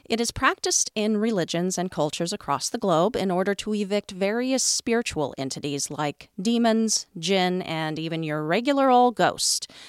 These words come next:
The rites of exorcism are performed by an exorcist for a person or location believed to be possessed. Here in America, we tend to associate exorcism with the Catholic Church and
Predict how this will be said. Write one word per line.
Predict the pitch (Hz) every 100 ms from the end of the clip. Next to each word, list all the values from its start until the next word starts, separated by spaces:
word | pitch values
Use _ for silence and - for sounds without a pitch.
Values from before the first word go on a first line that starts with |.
| - - -
The | 226
rites | 269 381 -
of | 339 -
exorcism | 175 - 165 139 180 202
are | 135 139
performed | - - 147 170
by | 143 143 196 -
an | 240 -
exorcist | 170 - 147 - 165 320 -
for | - 180 180
a |
person | 180 254 285 294 285
or | - 208
location | 226 247 - 170 - 185
believed | 180 156 165 180 -
to | 190
be | 156 143
possessed. | 147 160 156 220 - - - - - _ _ _
Here | _ 339 349
in | 339
America, | 208 175 180 190 175 175 - _ _ -
we | 190 247 294
tend | - 214 220 226 220
to | - 196 185 185 -
associate | 170 160 170 202 202 -
exorcism | 156 - 147 135 131 165 226
with | 165 160
the | -
Catholic | - 302 277 262
Church | - 220 214 - -
and | 170 160 160 156